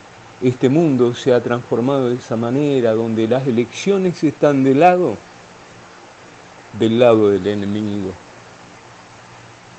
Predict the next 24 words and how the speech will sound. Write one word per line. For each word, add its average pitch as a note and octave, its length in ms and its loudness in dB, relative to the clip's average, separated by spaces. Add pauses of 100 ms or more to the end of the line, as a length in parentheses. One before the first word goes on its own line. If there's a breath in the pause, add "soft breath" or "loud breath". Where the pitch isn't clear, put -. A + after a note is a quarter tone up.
(400)
Y B2 440 0 (160)
no C3+ 200 0
es D#3+ 80 0
la D3 200 4
forma B2 500 -2 (260)
para A2+ 160 -2
que A2+ 160 -6
cada F3 380 6
uno C3+ 260 0
de A#2+ 100 -2
nosotros A#2+ 640 -2
poda-, A#2 220 2 (380)
podamos D3 580 4
cambiar C#3+ 600 0
y C3 120 0
transformar B2 800 -2 (1200)
ese A#2+ 280 -2
valle C3 400 2
de A#2 120 0
lágrimas A2 600 0 (1000)
que G#2+ 80 -4
puede A#2 300 2
ser A#2 220 0
presente, - 800 -4